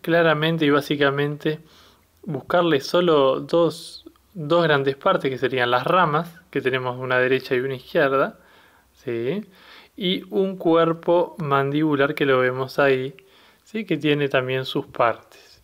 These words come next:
Bien, el cuerpo sería ese arco que va hacia adelante. La rama, una de este lado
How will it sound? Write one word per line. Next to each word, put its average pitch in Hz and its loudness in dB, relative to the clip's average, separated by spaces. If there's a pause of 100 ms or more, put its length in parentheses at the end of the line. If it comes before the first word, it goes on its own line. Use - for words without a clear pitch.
(100)
Bien, 196 -2
el 131 -6
cuerpo 135 2
sería 151 2
ese 139 0
arco 139 2
que 139 2
va 123 4
hacia 127 0
adelante. 120 -2 (160)
La 147 2
rama, 156 -2 (440)
una 127 2
de 127 0
este 165 -2
lado 160 2